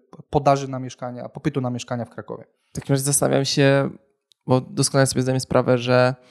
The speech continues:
Speaker 2: no, tych, e, łatwych projektów już jest ograniczona liczba,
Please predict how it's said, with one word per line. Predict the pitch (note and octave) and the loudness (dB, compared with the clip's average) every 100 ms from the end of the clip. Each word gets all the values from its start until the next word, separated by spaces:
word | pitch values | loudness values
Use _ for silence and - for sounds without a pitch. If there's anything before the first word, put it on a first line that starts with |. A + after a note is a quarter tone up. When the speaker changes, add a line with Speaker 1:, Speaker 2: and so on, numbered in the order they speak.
| - _ - | -20 _ -4
Speaker 2:
no, | |
tych, | A#2+ C#3 - | 2 2 4
e, | D3+ C3 C3 | 4 4 4
łatwych | G#2 C#3 D3+ - D3 | 2 2 2 2 -4
projektów | - C3+ C3+ - C3 | 2 2 2 0 -6
już | B2 | -4
jest | B2 | -2
ograniczona | B2 A#2+ A#2+ E3+ F3+ C#3 A#2 A2+ | -2 -2 -2 0 4 4 4 0
liczba, | A2 G#2+ - C3 | -4 -4 0 0